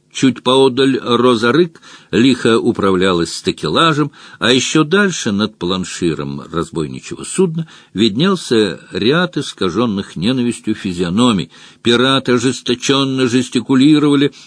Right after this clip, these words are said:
кровожадные проклятия сотрясали воздух,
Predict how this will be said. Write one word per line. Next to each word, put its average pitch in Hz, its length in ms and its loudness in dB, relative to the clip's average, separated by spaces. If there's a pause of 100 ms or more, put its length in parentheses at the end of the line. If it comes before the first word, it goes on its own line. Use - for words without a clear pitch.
кровожадные 131 800 0
проклятия 127 720 -2
сотрясали 131 600 0
воздух, 156 600 2